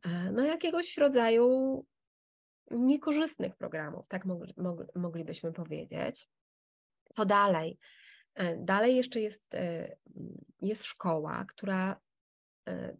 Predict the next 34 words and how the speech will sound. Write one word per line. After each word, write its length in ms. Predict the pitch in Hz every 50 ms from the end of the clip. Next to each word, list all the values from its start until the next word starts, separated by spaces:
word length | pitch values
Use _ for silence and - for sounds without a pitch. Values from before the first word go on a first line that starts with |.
| _ -
też 380 | 202 202 226 240 - - - _ _ _ -
nas 300 | 190 190 190 190 - - -
uczy 280 | - 233 254 - - 247
jakiegoś 380 | 214 196 - 202 196 202 190
funkcjonowania 680 | - 190 185 185 - 190 175 170 170 180 180 180 175 175
w 40 | 175
rzeczywistości. 920 | 175 165 - 185 175 175 - - - 180 175 170 - - _ - 190 190 _ _ - - - _ _
Czyli 320 | - 220 214 196 196 - _
najbardziej 540 | - 220 208 202 196 220 254 277 277 277 262
to, 120 | 262 - 247
co 120 | - 233
nas 180 | 214 202 196 -
programuje, 760 | - 208 190 185 185 180 175 175 175 180 180 190 220 294 359
to 140 | 359 277 226
jest, 420 | 208 214 - - - - - - - -
to 100 | - 240
są, 240 | - - 202 196 -
to 120 | - 214
jest 140 | 202 196 -
nasza 200 | 185 185 190 185
rodzina, 680 | 175 175 170 165 180 196 214 233 254 277 294 330 349 370
to 100 | 359 262
jest 100 | 208 -
nasza 200 | 202 196 196 190
szkoła 440 | 190 - - 233 220 226 226 220 214
i 60 | 208
najbliższe 480 | 202 196 185 180 202 214 - - 214 -
otoczenie. 680 | 196 - 190 190 - 185 160 - 107 - 175 214 269 _ _ _ _ - - - - _ _ -
I 100 | 208 196
teraz 440 | - 233 220 220 226 233 233 - _ _ _ _ _ _ _ _ _ _ _ -
one 360 | - 262 294 311 302 311 330 302
nas 260 | 269 220 226 - -
programują 800 | - - 190 185 190 190 180 180 185 196 202 208 208 202 202 196
na 220 | 180 175 170 180